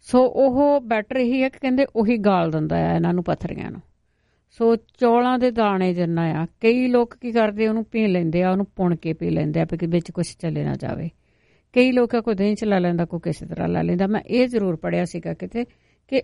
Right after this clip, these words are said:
ਉਹ ਜਿਹੜਾ ਚੂਨਾ ਆ ਨਾ, ਉਹ ਤੁਹਾਡੀਆਂ ਪੱਥਰੀਆਂ ਨੂੰ ਗਾਲ ਦਿੰਦਾ ਆ। ਬਾਕੀ ਆਪਾਂ ਕੋਈ ਡਾਕਟਰ ਤੇ ਨਹੀਂ ਹੈਗੇ, ਪਰ ਆਪਾਂ ਵੀ ਜਿਸ ਤਰ੍ਹਾਂ ਸਿਆਣਿਆਂ ਦੀਆਂ ਕਹੀਆਂ ਹੋਈਆਂ ਗੱਲਾਂ ਆ,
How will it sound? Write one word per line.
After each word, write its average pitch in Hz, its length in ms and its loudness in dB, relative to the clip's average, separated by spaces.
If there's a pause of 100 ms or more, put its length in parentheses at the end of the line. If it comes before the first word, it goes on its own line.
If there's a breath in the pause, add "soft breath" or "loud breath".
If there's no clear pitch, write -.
ਉਹ 302 260 2
ਜਿਹੜਾ 285 240 2
ਚੂਨਾ 247 460 0
ਆ 170 240 2
ਨਾ, 220 240 -4 (160)
ਉਹ 226 140 -2
ਤੁਹਾਡੀਆਂ 185 640 -2 (260)
ਪੱਥਰੀਆਂ 202 520 0
ਨੂੰ 175 300 -2 (120)
ਗਾਲ 156 280 0
ਦਿੰਦਾ - 420 -8
ਆ। 160 40 -10 (640)
ਬਾਕੀ 214 380 0
ਆਪਾਂ 208 260 -2
ਕੋਈ 214 140 -2
ਡਾਕਟਰ 190 380 -2
ਤੇ 208 160 -2
ਨਹੀਂ 214 260 2
ਹੈਗੇ, 214 240 0 (180)
ਪਰ 190 120 -2
ਆਪਾਂ 185 340 -2
ਵੀ 196 160 0
ਜਿਸ 185 220 -2
ਤਰ੍ਹਾਂ 185 380 -2
ਸਿਆਣਿਆਂ 170 440 -2
ਦੀਆਂ 170 280 0
ਕਹੀਆਂ 180 300 0
ਹੋਈਆਂ 170 220 0
ਗੱਲਾਂ 185 380 0
ਆ, 170 40 -4